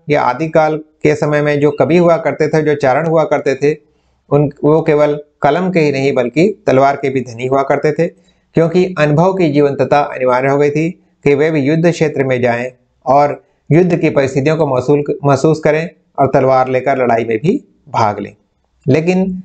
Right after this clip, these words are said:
भले ही वे अतिरंजना पूर्वक वर्णन करते थे, लेकिन इससे उनकी वीरता में संदेह नहीं किया जा सकता। इस प्रकार हम देखते हैं कि राजनीतिक संगठन का प्रभाव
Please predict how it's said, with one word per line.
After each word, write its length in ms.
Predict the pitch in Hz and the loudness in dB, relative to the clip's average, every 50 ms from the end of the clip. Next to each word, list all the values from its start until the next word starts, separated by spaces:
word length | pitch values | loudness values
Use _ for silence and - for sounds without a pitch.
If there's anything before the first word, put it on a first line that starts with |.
| - _ _ _ - | -14 _ _ _ 0
भले 220 | 160 160 180 208 | 0 2 2 2
ही 80 | 214 208 | 2 2
वे 140 | 190 190 - | 2 0 0
अतिरंजना 680 | - 156 - 175 165 160 165 165 170 165 170 175 180 180 | 0 -2 0 0 -2 0 0 0 0 0 0 0 -2 -2
पूर्वक 360 | - - 160 147 151 156 139 143 | -2 0 0 2 2 2 2 0
वर्णन 320 | 131 127 131 139 151 151 | 0 0 0 0 -2 -2
करते 320 | - 143 123 - 151 147 | -2 -2 -2 0 -2 -2
थे, 220 | 147 170 175 185 - _ _ _ _ _ - 131 | 0 0 -2 -2 -4 _ _ _ _ _ -4 -4
लेकिन 240 | 143 147 160 156 | -4 -2 -2 -2
इससे 240 | 156 147 - - 175 | -2 -2 0 0 2
उनकी 300 | 175 165 147 - 151 147 | 2 0 0 0 2 2
वीरता 300 | 139 139 135 135 151 143 | 4 2 2 2 0 0
में 120 | 143 135 131 | 0 -2 -4
संदेह 420 | - 131 120 123 143 175 208 202 - _ _ _ 131 | -2 -2 0 0 0 0 -2 -4 -8 _ _ _ -2
नहीं 140 | 143 139 120 | 0 0 0
किया 160 | - 127 110 | 0 0 0
जा 120 | 107 104 104 | 0 -2 -2
सकता। 400 | - 104 - - - - - _ _ _ _ _ _ _ _ _ _ _ _ _ _ - | -4 -6 -6 -6 -6 -8 -8 _ _ _ _ _ _ _ _ _ _ _ _ _ _ 0
इस 120 | 185 185 | 0 0
प्रकार 300 | 190 214 208 214 214 202 | 0 0 0 2 0 0
हम 140 | 196 190 180 | 0 -2 -2
देखते 260 | 175 170 - - 180 | -2 -2 -2 -2 -2
हैं 120 | 180 180 | 0 0
कि 80 | 175 180 | 0 2
राजनीतिक 460 | 160 147 139 139 147 151 180 208 202 | 2 0 0 -2 -4 -4 -4 -4 -2
संगठन 400 | - 185 165 160 143 160 156 160 | -2 -2 0 0 0 -2 -2 0
का 100 | 160 156 | 0 -2
प्रभाव 500 | 156 151 135 127 131 131 135 143 - - | -2 -2 -2 -2 0 0 0 -2 -6 -10